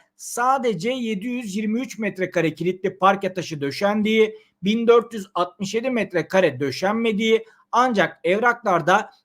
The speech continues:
iki bin yüz doksan metrekare döşendiği bilgisine yer verilmiş.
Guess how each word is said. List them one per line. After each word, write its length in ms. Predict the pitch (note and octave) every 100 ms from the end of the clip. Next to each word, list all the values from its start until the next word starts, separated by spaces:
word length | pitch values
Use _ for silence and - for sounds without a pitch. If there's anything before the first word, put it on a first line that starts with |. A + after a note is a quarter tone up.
| -
iki 280 | F3+ - B3
bin 160 | B3
yüz 260 | A#3+ B3 F3
doksan 460 | F3+ F3+ - C4 C4
metrekare 760 | G#3 F3 E3+ - A#3+ A#3 F#3+
döşendiği 640 | G#3 A3 G#3+ F#3+ F#3 B3+ G#3+
bilgisine 680 | G3+ F3+ F#3 G#3 G3 F3 - _ _
yer 300 | D3 D3+ C3+
verilmiş. 580 | C3+ C3 - - -